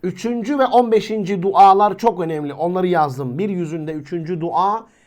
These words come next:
bir yüzünde on beşinci dua yazıyor. Bak hocam bu duaların bir tanesi bütün maddi sıkıntılarımızın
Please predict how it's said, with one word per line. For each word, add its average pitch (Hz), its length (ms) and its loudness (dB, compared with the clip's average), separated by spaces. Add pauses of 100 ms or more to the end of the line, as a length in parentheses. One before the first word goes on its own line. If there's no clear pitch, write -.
(180)
bir 170 140 0
yüzünde 160 460 -4
on 160 240 -2
beşinci 139 440 -8
dua 120 240 -6
yazıyor. 107 360 -12
Bak 143 240 -2 (720)
hocam 151 300 0 (560)
bu 165 120 -6
duaların 175 560 2
bir 190 100 -8
tanesi 170 440 -4
bütün 240 320 -6
maddi 180 460 -6
sıkıntılarımızın 156 920 -4